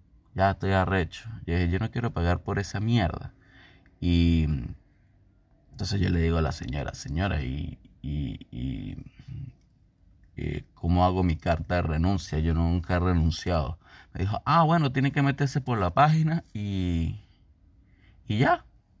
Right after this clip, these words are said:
Se mete por la página ahí se genera su, su carta de renuncia. Entonces yo le digo, o sea, que yo no, no, no, no tuve, no tenía que haber venido para acá.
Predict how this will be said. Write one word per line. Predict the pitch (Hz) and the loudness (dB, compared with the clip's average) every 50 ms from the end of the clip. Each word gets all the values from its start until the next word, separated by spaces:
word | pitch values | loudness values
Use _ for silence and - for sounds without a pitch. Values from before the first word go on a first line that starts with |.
| _ _ _ _ - - _ | _ _ _ _ -20 -20 _
Se | - 110 | -10 -6
mete | 107 120 120 139 127 | -4 -4 -2 -2 -2
por | 131 117 110 | 0 0 0
la | 104 92 85 | 2 0 2
página | - 151 170 185 180 175 185 214 220 - - - - _ - - - - - - - - - - - - - - - - - - - - - - - - - - | 2 0 0 0 -2 -4 -6 -8 -10 -12 -16 -20 -20 _ -20 -20 -20 -20 -20 -20 -20 -20 -20 -20 -20 -20 -20 -20 -20 -20 -20 -20 -20 -20 -20 -20 -20 -20 -12 -4
ahí | - 87 90 95 95 | 0 2 2 2 0
se | - 120 107 | 0 -2 0
genera | 104 95 92 95 101 101 104 104 | 0 0 0 0 2 0 0 -2
su, | - - 95 82 73 64 - - - - - - - - - - - - - - - _ _ - _ - _ _ _ _ - _ _ _ _ _ _ _ _ _ - _ _ _ _ _ _ _ _ _ _ _ _ _ _ - _ _ _ _ _ _ | -2 -2 -2 -2 -2 -4 -6 -10 -16 -20 -20 -20 -20 -20 -20 -20 -20 -20 -20 -20 -20 _ _ -20 _ -20 _ _ _ _ -20 _ _ _ _ _ _ _ _ _ -20 _ _ _ _ _ _ _ _ _ _ _ _ _ _ -20 _ _ _ _ _ _
su | _ - 90 - | _ -10 -8 -4
carta | - 92 95 - - 95 | -2 -2 -2 -2 -2 -4
de | 95 | -2
renuncia. | - 85 85 98 98 87 82 80 76 | 0 0 2 2 0 0 -2 -2 -4
Entonces | 76 - - 90 90 87 | -6 -4 -4 -2 0 0
yo | 90 | 2
le | 90 90 | 2 2
digo, | 92 85 | 2 2
o | 82 | 2
sea, | 82 95 90 92 | 0 0 -2 -2
que | 90 85 80 | -2 0 0
yo | 80 82 | 2 2
no, | 85 90 90 92 | 2 2 0 0
no, | 90 92 92 80 - - _ _ _ _ _ _ - | 0 -2 -2 -4 -4 -8 _ _ _ _ _ _ -6
no, | 90 90 87 82 - - | -4 -2 -2 -2 -4 -8
no | - - 90 85 | -6 -4 -4 -4
tuve, | - - 90 90 90 85 - - - _ - | -4 -4 -6 -4 -4 -4 -8 -12 -20 _ -8
no | - 87 | -8 -8
tenía | 82 - 95 98 98 95 - | -6 -4 -2 -2 -2 -2 -2
que | 95 | 0
haber | 95 90 92 92 | 0 0 2 2
venido | 92 95 98 98 95 95 | 2 2 2 2 2 2
para | 92 90 82 | 0 0 -2
acá. | - 85 82 82 - | -2 -4 -6 -6 -6